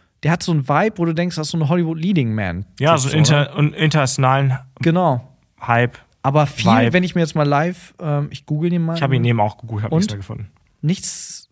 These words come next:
Speaker 1: wo man sagt, der
Speaker 2: Kannst
Speaker 1: hat jetzt
Speaker 2: du
Speaker 1: diese Agentenkomödie, auch vom
Speaker 2: Ja.
Speaker 1: Regisseur von The Artist übrigens.
Speaker 2: Ist es nicht ein Regis-, äh, französischer Film?
Speaker 1: Ja.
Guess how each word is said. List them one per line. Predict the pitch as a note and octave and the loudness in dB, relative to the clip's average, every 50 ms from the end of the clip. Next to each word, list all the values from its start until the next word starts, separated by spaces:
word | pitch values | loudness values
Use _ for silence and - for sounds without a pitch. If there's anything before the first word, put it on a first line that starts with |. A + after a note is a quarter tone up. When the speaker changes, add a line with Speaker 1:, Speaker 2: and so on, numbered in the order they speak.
| _ | _
Speaker 1:
wo | - E3 | -4 0
man | E3 D#3+ D#3 | 0 2 2
sagt, | D3+ D#3 D#3 D#3 D#3 D#3+ - - - - - - - - | 2 2 2 2 2 0 -2 -8 -16 -16 -14 -16 -16 -20
der | _ - - - | _ -10 -2 0
Speaker 2:
Kannst | - - F#3+ G3 | 2 4 4 4
Speaker 1:
hat | F3+ | 2
jetzt | E3+ | 4
Speaker 2:
du | F3 | 4
Speaker 1:
diese | F3+ E3 D3 E3+ E3+ F3 - - | 2 4 4 4 2 0 -4 -6
Agentenkomödie, | C#3 B2+ - D#3+ F3+ F#3+ F3+ F#3+ - - E3+ F3 E3+ F3 F#3 F3 F3+ F#3+ G3 | -4 -2 0 0 0 -2 -6 -6 -4 -2 0 2 2 2 2 0 0 0 0
auch | - - C#3+ | 0 -2 0
vom | - D3 | 0 2
Speaker 2:
Ja. | C3+ G#2+ G#2+ A2 | 2 2 4 4
Speaker 1:
Regisseur | A2+ A2+ - C#3+ C#3 C#3+ D#3+ E3 | 2 2 2 0 -2 0 0 -2
von | D#3 E3 D#3 | -2 -2 -4
The | D3 C#3+ D3+ | -4 -4 -4
Artist | C#3 D#3 D3+ E3+ D#3 D3+ | -6 -6 -6 -8 -10 -10
übrigens. | - E3+ - D3+ D3+ D#3 - - _ _ | -10 -10 -10 -10 -10 -10 -12 -18 _ _
Speaker 2:
Ist | - C3 | -6 -4
es | C#3+ D#3 | -2 0
nicht | D3+ C3 C3 | 0 0 0
ein | A#2 | 0
Regis-, | A#2 A2+ G#2+ A2+ G#2+ G#2+ - - | -2 -2 -2 -2 -4 -4 -6 -6
äh, | B2 A2+ | -6 -6
französischer | - - G#2+ G2 - A#2+ B2+ C3 D3 C3+ | -4 -4 -6 -6 -6 -6 -6 -6 -8 -8
Film? | - E3+ E3+ F3 - _ _ _ _ _ - | -8 -8 -8 -8 -10 _ _ _ _ _ 0
Speaker 1:
Ja. | E3 D#3 C#3+ D3+ | 2 2 2 0